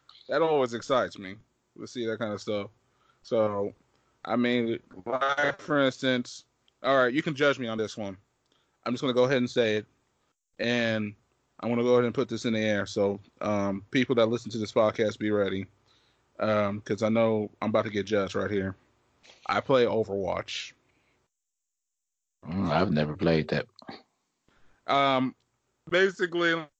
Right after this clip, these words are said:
Speaker 1: me just put it like this for you. Okay, so it's made by Blizzard, right?
Speaker 2: Mm-hmm.
Speaker 1: It's a, it's a shooting game, but it's a shooting game with different characters with different styles.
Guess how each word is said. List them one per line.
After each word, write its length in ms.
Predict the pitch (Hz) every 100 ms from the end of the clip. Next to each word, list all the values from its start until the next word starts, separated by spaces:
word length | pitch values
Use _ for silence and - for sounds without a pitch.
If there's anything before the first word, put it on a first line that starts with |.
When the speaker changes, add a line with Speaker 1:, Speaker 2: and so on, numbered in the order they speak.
| 170
Speaker 1:
me 60 | 160
just 140 | 131
put 100 | 143 113
it 20 |
like 180 | 104 104
this 200 | 101 -
for 160 | 107
you. 60 | 101
Okay, 240 | 127 143
so 180 | 123 139
it's 100 | 123
made 220 | 156 170
by 120 | 139 113
Blizzard, 360 | 113 101 98
right? 260 | 98 110 110 - _ _ _ _ _ _ -
Speaker 2:
Mm-hmm. 100 | 90
Speaker 1:
It's 240 | 147 151 156
a, 360 | 139 131 123 - _ _ _ _ -
it's 180 | 180 180
a 60 |
shooting 520 | - 214 233 208 190
game, 480 | 170 165 160 151 147 - _ _
but 140 | 156 160
it's 100 | 151
a 40 |
shooting 380 | - 180 165 147
game 280 | 151 143 139
with 160 | 127
different 400 | 120 147 147 120
characters 500 | - 147 135 135 127
with 160 | 123 117
different 300 | 127 107 101
styles. 680 | - 127 95 95 - -